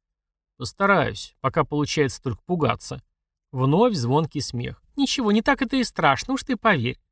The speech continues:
Ночевать путешественники остановились на памятном Жану постоялом дворе близ аббатства Нотр-Дам-де-Бретей, где графиня сняла две комнаты для себя и служанки.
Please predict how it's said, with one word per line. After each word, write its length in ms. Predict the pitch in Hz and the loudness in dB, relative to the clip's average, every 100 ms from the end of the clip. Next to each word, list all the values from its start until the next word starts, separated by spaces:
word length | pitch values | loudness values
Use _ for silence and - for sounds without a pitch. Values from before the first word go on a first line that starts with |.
| _ _ _ _ _ _ | _ _ _ _ _ _
Ночевать 500 | 160 147 160 147 123 | -2 0 2 2 2
путешественники 760 | - 131 156 233 233 220 202 185 | -2 -4 -2 -2 -2 -2 0 0
остановились 580 | 160 - 208 240 220 - | -4 -2 0 0 0 0
на 140 | 170 | -2
памятном 520 | - 202 190 - 170 | 2 0 0 -2 -2
Жану 280 | 147 202 185 | 2 4 2
постоялом 640 | 160 - 151 156 156 147 | 0 -4 0 4 4 2
дворе 320 | 139 156 180 | 4 4 4
близ 260 | 170 151 - | 2 0 0
аббатства 460 | 143 135 165 - 143 | 0 2 2 0 -2
Нотр-Дам-де-Бретей, 1300 | 139 135 135 131 143 135 131 131 196 - 120 110 - _ _ _ | 0 -2 -4 0 2 2 0 0 -2 -2 -4 -4 -12 _ _ _
где 260 | 135 139 131 | -4 2 2
графиня 480 | 120 139 - 175 160 | 2 0 0 -2 -2
сняла 300 | - 139 135 | -2 0 2
две 180 | 131 151 | 2 -2
комнаты 440 | - 175 110 123 | 0 0 0 -2
для 140 | 120 | -2
себя 300 | 120 135 123 | -2 -2 -2
и 60 | 110 | -2
служанки. 640 | - 185 147 110 101 120 | -4 -4 -2 -2 -6 -14